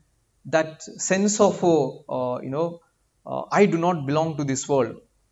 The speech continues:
I do not. At the same time, God has given a mission in this world to reach out the lost, because somebody has reached out to me,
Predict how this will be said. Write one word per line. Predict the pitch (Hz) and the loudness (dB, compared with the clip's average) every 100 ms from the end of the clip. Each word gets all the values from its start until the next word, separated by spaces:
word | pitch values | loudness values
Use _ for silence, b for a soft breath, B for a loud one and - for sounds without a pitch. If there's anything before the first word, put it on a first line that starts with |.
| - | -4
I | 151 165 | -2 0
do | 147 | -2
not. | 156 175 - - _ _ _ _ | -2 -2 -6 -20 _ _ _ _
At | 165 | 0
the | 175 | 2
same | 190 202 208 | 4 4 6
time, | 214 285 - - 262 165 | 4 2 -2 -16 -6 2
God | 196 | 2
has | 202 196 170 | 4 0 0
given | 135 143 180 175 _ _ _ _ _ - | -2 0 -2 -4 _ _ _ _ _ 4
a | 254 | 6
mission | 233 233 233 | 8 8 6
in | 190 170 | 6 4
this | 170 - - _ _ _ _ | 2 0 -14 _ _ _ _
world | 135 170 143 113 - | 0 6 6 4 -6
to | 151 | -4
reach | 147 170 185 | -2 0 2
out | 165 135 - | 2 0 -4
the | 131 | 0
lost, | 135 127 - - _ _ | 2 0 -6 -16 _ _
because | 147 214 - | 4 6 6
somebody | 226 277 285 269 | 2 8 10 10
has | 220 185 165 | 8 6 2
reached | 202 208 202 | -2 2 4
out | 185 - - _ _ _ _ _ _ | 2 0 -14 _ _ _ _ _ _
to | 170 165 165 - | 0 0 -2 -4
me, | 156 226 226 - - _ | 4 4 4 0 -10 _